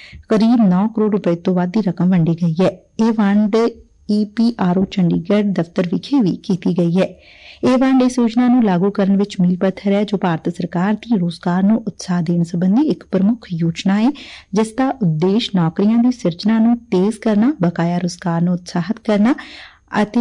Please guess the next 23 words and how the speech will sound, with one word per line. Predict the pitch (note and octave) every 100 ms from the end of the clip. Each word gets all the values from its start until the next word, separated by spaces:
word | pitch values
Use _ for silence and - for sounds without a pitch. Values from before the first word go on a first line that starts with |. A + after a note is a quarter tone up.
| A#3+
ਰੋਜ਼ਗਾਰ | G#3 F3+ F#3+ G3+
ਯੋਗਤਾ | F#3+ E3+ E3+ F#3+
ਨੂੰ | G3
ਵਧਾਉਣਾ | F#3 F#3 F3 F#3+ D4+
ਤੇ | F#3
ਵੱਖ-ਵੱਖ | F3 F3 F3+ F3
ਖੇਤਰਾਂ | - F3+ A#3 C4
'ਚ | C4+ G3
ਸਮਾਜਿਕ | - G3 G3+ B3
ਸੁਰੱਖਿਆ | - F#3 F#3 G#3+
ਕਵਰੇਜ | G#3+ F3 E3+ G#3 -
ਦਾ | F3+ F3+ F3+
ਪਸਾਰ | F#3+ - D#3+ -
ਕਰਨਾ | E3+ E3
ਹੈ। | F3 - - - - B3+
ਇਸ | B3 C4
ਯੋਜਨਾ | B3 C4+ C4
ਨੇ | C4
ਪਹਿਲਾਂ | B3+ G#3 A#3+
ਹੀ | A#3+ A#3+
ਦੇਸ਼ | F#3+ F#3+
ਭਰ | G#3 F#3+
ਵਿੱਚ | G#3